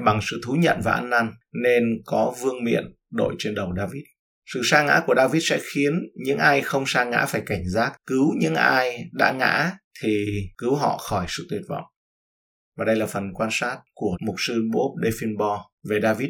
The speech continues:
và Nathan. David được chuẩn bị một cách thiêng liêng để ăn năn. Như trong Thi Thiên ba hai câu ba đến câu bốn. "Khi tôi nín lặng, các xương cốt tôi tiêu tàn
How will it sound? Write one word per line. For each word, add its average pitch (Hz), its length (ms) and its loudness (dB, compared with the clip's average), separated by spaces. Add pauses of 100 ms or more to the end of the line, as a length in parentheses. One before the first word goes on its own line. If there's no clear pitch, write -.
và 104 100 -2
Nathan. 104 440 -4 (640)
David 170 240 4
được 127 200 2
chuẩn 104 200 -4
bị 107 220 2
một 113 100 0
cách 143 160 0
thiêng 135 180 0
liêng 127 300 0 (160)
để 101 200 -2
ăn 113 240 -2
năn. 113 180 0 (180)
Như 117 80 -6
trong 117 140 0
Thi 120 80 -4 (100)
Thiên 120 120 0 (240)
ba 110 100 2
hai 113 340 -2
câu 107 380 -2
ba 107 160 0
đến 104 220 -6
câu 104 180 -4
bốn. 95 180 -6 (240)
"Khi 147 100 0
tôi 135 140 4
nín 131 140 -4
lặng, 143 300 2
các 143 180 0
xương 123 340 -2
cốt 143 160 0 (140)
tôi 110 180 0
tiêu 110 100 0 (100)
tàn 90 260 -4